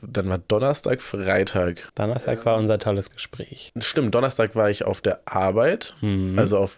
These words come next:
Speaker 1: meinem, bei meinem Werkstudentenjob Arbeit.
Speaker 2: Mhm.
Speaker 1: Und du ja auch.
Speaker 2: Mhm.
Speaker 1: Und Freitag hab ich mich an die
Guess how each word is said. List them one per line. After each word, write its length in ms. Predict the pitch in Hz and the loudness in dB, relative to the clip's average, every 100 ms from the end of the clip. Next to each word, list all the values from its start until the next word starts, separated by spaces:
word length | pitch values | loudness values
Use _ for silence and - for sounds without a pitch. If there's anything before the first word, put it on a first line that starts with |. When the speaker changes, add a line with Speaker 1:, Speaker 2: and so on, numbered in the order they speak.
| - | -6
Speaker 1:
meinem, 320 | 95 92 95 | -4 -4 -4
bei 100 | 98 | -2
meinem 420 | 95 90 87 90 | -2 -2 -4 -4
Werkstudentenjob 880 | 101 104 - 131 127 127 143 139 147 | 0 0 -2 -2 -2 0 0 0 2
Arbeit. 420 | 143 147 180 104 | 0 2 2 2
Speaker 2:
Mhm. 240 | 98 104 175 - | 0 -2 -6 -6
Speaker 1:
Und 140 | 95 | -4
du 80 | 98 | -2
ja 220 | 95 90 | 0 0
auch. 360 | 95 95 165 - - | 2 2 2 -2 -4
Speaker 2:
Mhm. 480 | 104 98 98 104 202 _ _ | -2 -2 -2 -4 -6 _ _
Speaker 1:
Und 140 | 117 104 | -4 -2
Freitag 600 | - 117 147 170 165 - _ - | 2 2 2 -2 -4 -10 _ -6
hab 280 | - - 147 | -4 -4 -6
ich 180 | 147 | -4
mich 300 | 165 156 - - | -2 -2 -6 -6
an 400 | 120 135 156 160 _ 117 | -4 -2 -6 -10 _ -6
die 280 | 123 147 | -6 -6